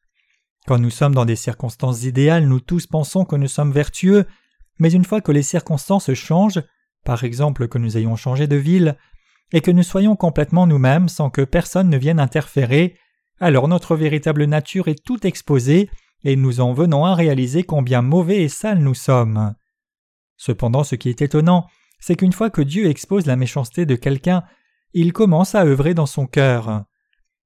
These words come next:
Quand un fermier plante des semences dans un champ, il ne les plante pas juste sans aucune préparation. En premier, il laboure le terrain, ensuite il sort les pierres, fait des sillons dans le champ, puis sème les graines.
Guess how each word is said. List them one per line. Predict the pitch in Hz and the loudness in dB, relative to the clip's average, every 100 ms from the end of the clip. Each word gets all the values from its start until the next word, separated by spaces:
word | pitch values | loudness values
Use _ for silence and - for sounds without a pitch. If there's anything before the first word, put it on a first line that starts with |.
| - | -4
Quand | 123 117 | -4 -2
un | 127 | -4
fermier | - 131 123 143 151 | -4 -4 0 0 0
plante | - 160 147 | 0 0 0
des | 131 120 | -2 -2
semences | - 139 151 156 | -2 0 0 0
dans | 123 117 | -2 -2
un | 131 | -2
champ, | 127 - 185 175 _ _ _ | -4 0 0 -2 _ _ _
il | 147 151 | 0 2
ne | |
les | 165 | 4
plante | 165 175 175 | 2 0 0
pas | 202 190 | 2 0
juste | 165 220 - | 0 -2 -4
sans | 143 139 127 | -4 -2 -2
aucune | 135 170 | 0 0
préparation. | 160 139 160 143 131 - 185 196 - _ _ _ - | 0 -2 -2 0 -2 0 2 2 -2 _ _ _ -6
En | 123 | -4
premier, | 117 - 117 127 139 | -2 0 0 2 2
il | 117 | 2
laboure | 117 117 123 | 0 0 0
le | 117 | -2
terrain, | 117 143 143 185 | -2 -2 0 2
ensuite | 139 113 - 151 - | 0 -2 -4 -4 -4
il | 120 | -8
sort | - 160 | -2 -2
les | 127 | -2
pierres, | 117 - 175 185 | -4 0 0 0
fait | - 120 | -2 -4
des | 113 | -4
sillons | - - 190 185 | -6 -2 0 2
dans | 139 | 0
le | 127 | -2
champ, | 120 - 196 | -2 -2 -2
puis | - | -4
sème | 127 - 180 | -8 -4 -2
les | 139 117 | 0 -2
graines. | 123 151 190 208 | -2 0 2 0